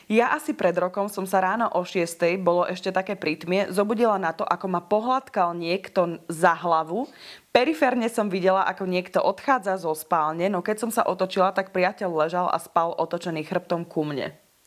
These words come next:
Hneď som volala domov, či sa nikomu nič nestalo, ale všetci boli, chvála Bohu, v poriadku. Doteraz si to neviem vysvetliť a podotýkam, nie,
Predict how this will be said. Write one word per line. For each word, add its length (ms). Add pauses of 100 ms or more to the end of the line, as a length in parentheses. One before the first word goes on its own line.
(420)
Hneď 320
som 160
volala 320
domov, 320
či 80
sa 160
nikomu 320
nič 240
nestalo, 400
ale 160
všetci 320
boli, 160
chvála 320
Bohu, 160
v 80
poriadku. 480 (320)
Doteraz 480
si 160
to 80
neviem 240
vysvetliť 480
a 80
podotýkam, 720
nie, 400